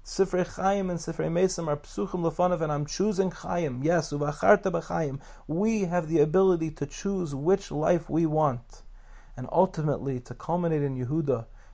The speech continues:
to blow that shofar of the relationship of just like HaKadosh Baruch Hu created a space for us, and that's how we came into being, so too we inside of ourselves will be mevatel ourselves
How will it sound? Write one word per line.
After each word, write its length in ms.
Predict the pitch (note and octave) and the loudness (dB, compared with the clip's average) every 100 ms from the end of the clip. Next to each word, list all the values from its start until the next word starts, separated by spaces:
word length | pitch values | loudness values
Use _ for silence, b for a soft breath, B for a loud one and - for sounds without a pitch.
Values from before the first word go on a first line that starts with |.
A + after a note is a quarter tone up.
| b | b
to 100 | C3+ | -6
blow 300 | B2 C#3+ F#3 | -2 2 4
that 200 | E3 C#3+ | 2 0
shofar 460 | - D#3+ F3 D#3 D3+ | 0 2 2 2 0
of 160 | C3 | 2
the 100 | C3 | 0
relationship 840 | C3 C3+ D3 E3+ E3 D3 B2+ - - B B | 0 2 2 2 -2 -4 -4 -6 -12 B B
of 240 | B C3 A#2+ - - | B -6 -6 -14 -12
just 380 | - E3 E3+ - | 2 2 2 0
like 140 | D#3 | -2
HaKadosh 440 | C#3 - C#3 C#3+ C#3+ | -2 -4 -6 -4 0
Baruch 220 | D#3 D3+ | 0 0
Hu 100 | B2+ | -6
created 540 | - C#3+ C#3 D#3+ D3 | -8 -4 0 0 -2
a 40 | C3+ | -4
space 400 | - - D3+ D3 | -6 -4 -4 -4
for 160 | C#3 | -2
us, 500 | B2 C3+ - - - - - b b b b b | 0 0 -2 -16 -18 -20 -20 b b b b b
and 100 | B2+ | -6
that's 140 | C#3+ | -2
how 100 | D#3 | 0
we 100 | D3 | 0
came 300 | D3 - D#3 | 0 -2 -2
into 180 | C#3+ C#3+ | -2 -4
being, 360 | C#3 D3 C3 - B B | -2 -2 -2 -6 B B
so 320 | - - F3 | -6 2 2
too 280 | E3 - F3 | 2 -2 -2
we 360 | D3 D3+ F3+ E3 | 0 0 0 0
inside 420 | D#3 - D3+ E3 | -2 0 2 2
of 80 | D3+ | 2
ourselves 540 | C#3+ - D3 C3+ B2+ | 0 0 -2 -2 -4
will 80 | B2+ | -6
be 100 | B2+ | -4
mevatel 580 | B2+ B2 C3+ F3 E3 D3 | -4 -2 0 0 -2 -2
ourselves 600 | C3 - B2+ B2 - | -4 -4 -8 -8 -12